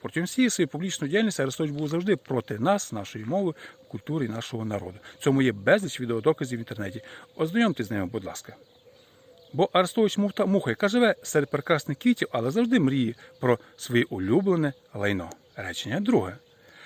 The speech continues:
Арестович хоче, щоб Україна стала полікультурною державою. Але через свою неукраїнськість Арестович не знає, що Україна і зараз є полікультурною державою.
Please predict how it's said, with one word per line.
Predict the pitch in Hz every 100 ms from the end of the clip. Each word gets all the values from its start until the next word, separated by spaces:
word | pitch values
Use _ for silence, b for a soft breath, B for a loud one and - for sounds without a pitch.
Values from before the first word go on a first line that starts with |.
| B B
Арестович | 98 98 147 196
хоче, | 202
щоб | - 160
Україна | 165 175
стала | - 156 160
полікультурною | 156 165 - 214 214 135 98
державою. | 92 117 110 87 90 - - _ B B -
Але | 196 139 95 -
через | 156 175
свою | 233 165
неукраїнськість | 175 - 202 139 101 - - -
Арестович | 139 110 - 107 -
не |
знає, | 226 277 254
що | 123
Україна | - 104 104 -
і |
зараз | 240 294 269 -
є | 110
полікультурною | 117 113 - 113 110 98 98
державою. | 110 98 90